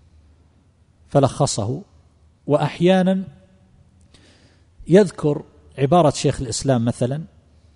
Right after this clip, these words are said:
أو ابن القيم في ذكر الأنواع مثلًا أو الأقسام، ويترك ما بين ذلك من الشواهد والأمثلة والاستطرادات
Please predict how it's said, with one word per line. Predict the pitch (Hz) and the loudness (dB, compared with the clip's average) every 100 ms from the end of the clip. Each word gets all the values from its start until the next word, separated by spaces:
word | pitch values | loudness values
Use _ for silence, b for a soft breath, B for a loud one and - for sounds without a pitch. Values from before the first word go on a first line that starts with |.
| _ _ _ _ _ _ | _ _ _ _ _ _
أو | 156 170 | 0 0
ابن | 139 | 0
القيم | 139 - 135 123 127 135 - _ _ _ | -4 -2 -4 -2 -4 -8 -16 _ _ _
في | - 135 | -6 -2
ذكر | 123 160 131 | -2 -2 -4
الأنواع | 123 131 139 139 110 | -4 -2 0 0 -2
مثلًا | 117 113 127 127 147 - - | -6 -6 -6 -6 -8 -14 -6
أو | 139 | -2
الأقسام، | 131 127 - - 131 131 147 - _ _ _ _ _ _ _ _ _ _ _ _ _ - | -2 -4 -6 0 2 2 0 -8 _ _ _ _ _ _ _ _ _ _ _ _ _ 0
ويترك | 143 175 185 160 151 - | 4 6 4 0 0 -2
ما | 143 139 | -2 -2
بين | 127 160 143 131 | 0 -2 0 -2
ذلك | 131 156 156 143 143 | 0 0 -2 -4 -4
من | 135 131 | -2 -4
الشواهد | 120 - 160 151 147 147 135 | -6 -2 2 2 2 0 0
والأمثلة | 131 139 143 - 139 165 147 - 143 | 0 0 -4 0 0 0 -2 -4 0
والاستطرادات | 151 - 151 135 127 123 117 - | 2 0 -6 -4 -2 -2 -4 -6